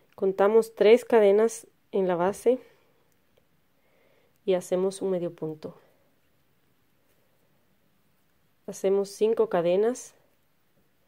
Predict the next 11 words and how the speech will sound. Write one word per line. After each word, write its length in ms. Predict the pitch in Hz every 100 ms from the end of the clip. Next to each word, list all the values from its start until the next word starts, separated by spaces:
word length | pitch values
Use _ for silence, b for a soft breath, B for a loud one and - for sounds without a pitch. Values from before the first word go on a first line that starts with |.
| _ _ _ _ _ _ _ _ _ _ _ _ _ _ _ _ _ _ _ _ _ _ _ _ _ _ _ _ _ _ _ _ -
y 100 | 185
de 80 |
nuevo 300 | 185 185 202
contamos 560 | 214 202 202 196 208 -
tres 320 | - 190 220
cadenas 420 | - 196 190 196
en 80 | 180
la 80 | 175
base 380 | 170 202 - 254
y 100 | 233
hacemos 680 | 214 175 175 180 - -